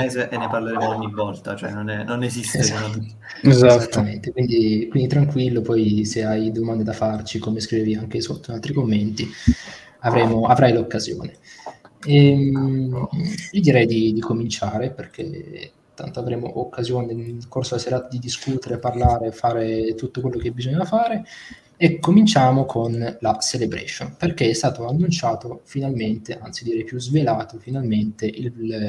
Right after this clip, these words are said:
Speaker 2: la lista, diciamo, dei, dei panel che vedremo nel corso dei tre giorni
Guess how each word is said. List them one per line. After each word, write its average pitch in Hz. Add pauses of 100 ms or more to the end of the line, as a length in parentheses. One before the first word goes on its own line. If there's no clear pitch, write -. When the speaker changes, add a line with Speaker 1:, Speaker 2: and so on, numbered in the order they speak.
(480)
Speaker 2:
la -
lista, 135
diciamo, 110 (320)
dei, 110
dei 139
panel 104
che 113
vedremo 107
nel 113
corso - (960)
dei 123
tre 147
giorni 110